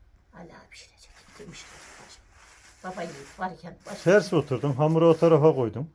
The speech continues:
Speaker 1: Neyi? Hamur alırım ben bu yana.
Speaker 2: He, iyi.
Speaker 1: Hamurumu alırım. Önemli değil hamur bu yanda. Tamam mı? Aha,
Speaker 2: Biraz daha kenara yaklaş.
Speaker 1: Nereye?
Speaker 2: Ara sıra pişirirsin şöyle.
Speaker 1: Ben bir gidersem kaçarım mecbur bir.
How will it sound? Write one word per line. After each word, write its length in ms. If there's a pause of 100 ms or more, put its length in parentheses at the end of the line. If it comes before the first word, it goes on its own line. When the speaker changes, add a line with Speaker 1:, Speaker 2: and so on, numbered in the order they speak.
Speaker 1:
Neyi? 340 (1500)
Hamur 200
alırım 320
ben 280
bu 40
yana. 160 (220)
Speaker 2:
He, 260 (120)
iyi. 60 (420)
Speaker 1:
Hamurumu 440 (160)
alırım. 360 (120)
Önemli 360
değil 160 (100)
hamur 200 (140)
bu 60
yanda. 480 (440)
Tamam 120 (140)
mı? 60 (240)
Aha, 340
Speaker 2:
Biraz 200
daha 200
kenara 380
yaklaş. 500 (440)
Speaker 1:
Nereye? 240 (680)
Speaker 2:
Ara 180
sıra 280
pişirirsin 520
şöyle. 260 (580)
Speaker 1:
Ben 160
bir 220
gidersem 440 (180)
kaçarım 400
mecbur 340
bir. 200